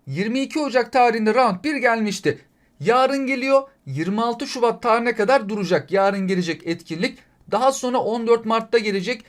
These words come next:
ve on beş Nisan'da. Peki yarın gelecek etkinlikten biz neler kazanabiliriz? Belki biz bu turnuvada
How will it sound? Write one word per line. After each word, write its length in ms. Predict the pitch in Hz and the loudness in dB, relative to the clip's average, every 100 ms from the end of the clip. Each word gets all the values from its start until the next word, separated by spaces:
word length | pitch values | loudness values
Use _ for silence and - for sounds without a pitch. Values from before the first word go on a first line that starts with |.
| _ | _
ve 240 | 190 226 226 - | 2 2 0 2
on 260 | 254 226 | 2 4
beş 200 | 233 - | 0 -2
Nisan'da. 560 | 202 190 196 175 151 - _ _ | -6 -4 -2 -2 -2 -6 _ _
Peki 220 | 330 277 | -8 -4
yarın 380 | 226 294 269 226 | 2 4 4 0
gelecek 340 | 240 214 214 | -2 -4 -2
etkinlikten 680 | 269 - 202 175 - 214 220 _ _ | -4 -4 -4 -4 -2 -2 -4 _ _
biz 240 | 285 262 214 | -6 -4 -4
neler 380 | 233 247 240 | 0 2 2
kazanabiliriz? 640 | 226 185 190 180 165 160 180 | 0 -2 0 0 0 -2 0
Belki 300 | 262 233 233 | 0 0 -8
biz 160 | 226 | -10
bu 180 | 208 247 | -10 -10
turnuvada 540 | 254 240 240 233 240 | -8 -6 -4 0 -2